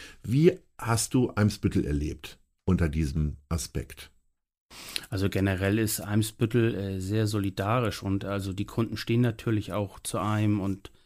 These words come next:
Speaker 2: kaufen ein, nach wie vor auch in Corona-Zeiten. Äh, wir haben zwar unsere Öffnungszeiten,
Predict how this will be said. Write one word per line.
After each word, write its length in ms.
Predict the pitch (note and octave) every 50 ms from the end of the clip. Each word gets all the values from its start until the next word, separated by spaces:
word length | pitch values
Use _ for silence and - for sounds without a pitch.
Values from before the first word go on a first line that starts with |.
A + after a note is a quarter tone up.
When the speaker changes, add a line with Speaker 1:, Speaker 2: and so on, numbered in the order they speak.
| - - - - - -
Speaker 2:
kaufen 400 | - - A#2+ A2+ G#2+ - A2+ A2
ein, 400 | F#2+ A2 A2 A2 A2 A2+ A2+ A2
nach 220 | A2+ A2+ A2 - -
wie 80 | A2+
vor 240 | - - - A#2+ A2+
auch 120 | A#2+ A2
in 80 | B2 A#2+
Corona-Zeiten. 1080 | G#2+ - G#2+ G2+ G#2+ A#2 A#2 A2+ A2 A2 - - A#2 A2 G#2+ G#2 G#2+ - A2 G#2+ G#2+ G#2+ - - - - - - - _ -
Äh, 220 | A2 G2+ G2+ G#2+ A2 - - G#2+ A2
wir 180 | A#2 A#2 G#2+ A2
haben 500 | A#2 A#2 A2 G#2+ G#2+ G#2 G2+ G#2 G2+ - _ -
zwar 280 | - - - A#2 G#2 A2
unsere 500 | A2+ A2+ G#2+ G#2 G2+ G#2+ G#2+ G#2+ G#2 - -
Öffnungszeiten, 920 | A2+ A#2 - - A#2 A2 - - - A2 G#2 G2+ G2 G2+ G2+ G2+ G2